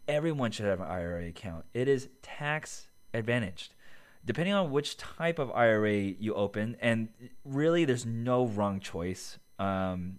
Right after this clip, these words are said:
in between a Roth or a traditional. I, it, to me, it really just doesn't matter. But, um,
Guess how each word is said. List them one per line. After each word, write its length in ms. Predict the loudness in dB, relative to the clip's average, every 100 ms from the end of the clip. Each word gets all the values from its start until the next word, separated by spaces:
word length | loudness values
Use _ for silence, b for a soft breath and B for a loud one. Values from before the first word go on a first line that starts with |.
| -8
in 160 | -4 -2
between 400 | -2 -2 -2 -2
a 40 |
Roth 360 | -2 0 0 0
or 60 | -4
a 40 |
traditional. 720 | -6 -6 -4 -4 -2 -2 -2 -6 B B B B 2
I, 120 | 4
it, 420 | 4 -2 -4 -2
to 140 | 0 2
me, 360 | 2 0 0 2
it 180 | 0 0
really 440 | -4 2 6 4
just 180 | 2 -2
doesn't 300 | -2 0 -2
matter. 380 | -4 -4 -6 -4 6
But, 500 | 8 8 4 -6 -14 B B B B
um, 580 | 2 4 4 2 -2